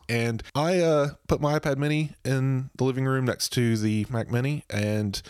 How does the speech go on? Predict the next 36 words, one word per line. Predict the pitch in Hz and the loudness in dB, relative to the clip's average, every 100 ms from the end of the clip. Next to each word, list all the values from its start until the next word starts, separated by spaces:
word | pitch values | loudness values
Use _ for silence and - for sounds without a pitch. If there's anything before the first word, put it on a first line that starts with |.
| - | -12
no | - 117 | -2 0
setup | 120 127 127 120 | 2 2 0 -2
required. | 117 - 120 135 | -2 0 2 2
Again, | 120 110 120 | 0 -2 -2
I, | 117 117 - | 0 -2 0
I | 113 | 0
did | 123 | 2
see | 131 - 135 131 | 2 0 2 0
the | 117 113 | 2 0
bubbly | 107 117 123 127 120 | 2 2 2 2 2
thing | 127 127 135 131 | 0 2 0 -2
on | 113 | -2
the | 104 | 2
side | 117 110 | 2 2
of | |
the | 101 | 0
screen | - - 113 131 147 | -2 0 0 0 2
this | 147 - | 0 0
time. | 165 160 | 0 0
I | 120 | 0
guess | 107 - | 0 -4
it's | - | -4
just | 104 - | -4 -4
because | - 92 104 95 - - | -6 -2 0 0 -2 -2
it's | 101 - - _ - | -4 -2 -6 _ -2
on | 117 | 0
a | |
new | 104 113 123 | 0 0 2
Mac, | 123 143 - - | 0 -2 -6 -2
automatically | 120 110 107 107 - 110 | 0 2 0 0 0 -2
put | 104 110 | 0 -2
it | |
on | - | -2
the | 101 | -4
correct | - 107 104 - | -4 -2 0 0
side | - 107 104 | 2 2 2